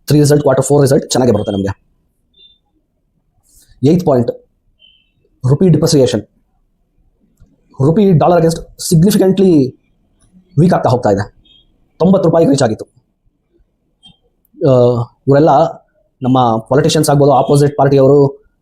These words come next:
ಇಲ್ಲ ಸೆಲೆಬ್ರಿಟಿಗಳಾಗ್ಬೋದು, ಹತ್ತು ವರ್ಷದ ಹಳೆ ಮಾತು, ಐವತ್ತು ರೂಪಾಯಿಂದ ಐವತ್ತೈದು ರೂಪಾಯಿ, ಅರವತ್ತು ರೂಪಾಯಿಗೆ ಹೋಗ್ಬಿಟ್ರೇನೆ ದೊಡ್ಡ ದೊಡ್ಡ ಸ್ಟೇಟ್ಮೆಂಟ್‌ಗಳೆಲ್ಲ ಕೊಡೋರು. ಅವರು ಇವಾಗೆಲ್ಲ ಅದೆಲ್ಲ ಏನು ಮಾಡ್ತಿಲ್ಲ,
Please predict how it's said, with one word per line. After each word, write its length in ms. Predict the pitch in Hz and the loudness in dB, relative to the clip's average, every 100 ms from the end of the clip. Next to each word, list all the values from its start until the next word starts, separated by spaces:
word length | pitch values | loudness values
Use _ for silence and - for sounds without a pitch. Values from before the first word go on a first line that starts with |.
| - | -6
ಇಲ್ಲ 340 | 127 131 117 107 - _ _ - | 0 2 0 -2 -10 _ _ -8
ಸೆಲೆಬ್ರಿಟಿಗಳಾಗ್ಬೋದು, 920 | 139 147 156 143 131 127 117 175 _ _ _ - | -2 0 2 2 2 2 0 -2 _ _ _ -8
ಹತ್ತು 160 | 160 156 | -4 -2
ವರ್ಷದ 180 | 156 | 0
ಹಳೆ 200 | 143 127 | 0 0
ಮಾತು, 200 | 135 120 110 _ _ _ _ _ 139 | 0 -2 -6 _ _ _ _ _ -2
ಐವತ್ತು 240 | 165 156 | 0 0
ರೂಪಾಯಿಂದ 200 | 156 151 120 | 0 2 2
ಐವತ್ತೈದು 320 | 143 156 147 | 2 2 0
ರೂಪಾಯಿ, 160 | 147 | 0
ಅರವತ್ತು 200 | 127 160 | 0 0
ರೂಪಾಯಿಗೆ 140 | 156 147 | 0 0
ಹೋಗ್ಬಿಟ್ರೇನೆ 360 | 151 151 160 | 0 0 0
ದೊಡ್ಡ 240 | 151 - 139 | -2 -4 -4
ದೊಡ್ಡ 140 | 143 | -2
ಸ್ಟೇಟ್ಮೆಂಟ್‌ಗಳೆಲ್ಲ 480 | 151 151 147 139 131 | -2 -2 0 0 0
ಕೊಡೋರು. 280 | 123 117 101 _ _ _ _ - | 2 0 -2 _ _ _ _ -8
ಅವರು 180 | 123 139 | -2 0
ಇವಾಗೆಲ್ಲ 300 | 131 135 151 | 2 2 2
ಅದೆಲ್ಲ 240 | 143 127 | 2 2
ಏನು 220 | 135 120 143 | 2 2 0
ಮಾಡ್ತಿಲ್ಲ, 300 | 127 110 | -2 -8